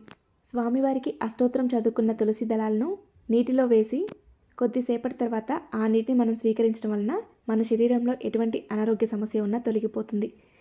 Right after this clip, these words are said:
లేదా ఆ తులసి దళాలను మరిగించి కూడా ఆ నీటిని తాగవచ్చు. తులసి దళాలు ఆరోగ్యానికి చాలా మంచిది. అటువంటిది అష్టోత్తరం చదువుకున్న తులసి దళాలు కాబట్టి ఇంకా మంచిది.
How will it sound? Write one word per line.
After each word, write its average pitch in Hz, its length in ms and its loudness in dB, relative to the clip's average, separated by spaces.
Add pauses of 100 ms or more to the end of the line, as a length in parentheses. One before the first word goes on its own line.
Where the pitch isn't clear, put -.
(140)
లేదా 233 300 4 (260)
ఆ 220 120 -2
తులసి 220 320 0
దళాలను 226 380 0
మరిగించి 214 440 2
కూడా 226 140 -2 (200)
ఆ 208 120 -2
నీటిని 220 300 0
తాగవచ్చు. 214 440 -4 (840)
తులసి 254 360 0
దళాలు 247 280 0 (220)
ఆరోగ్యానికి 226 540 0 (120)
చాలా 220 320 0
మంచిది. 220 300 -2 (220)
అటువంటిది 226 440 -2 (520)
అష్టోత్తరం 262 540 -2
చదువుకున్న 233 420 0
తులసి 220 300 -2
దళాలు 220 260 0
కాబట్టి 208 340 -4 (340)
ఇంకా 226 260 0
మంచిది. 220 300 -2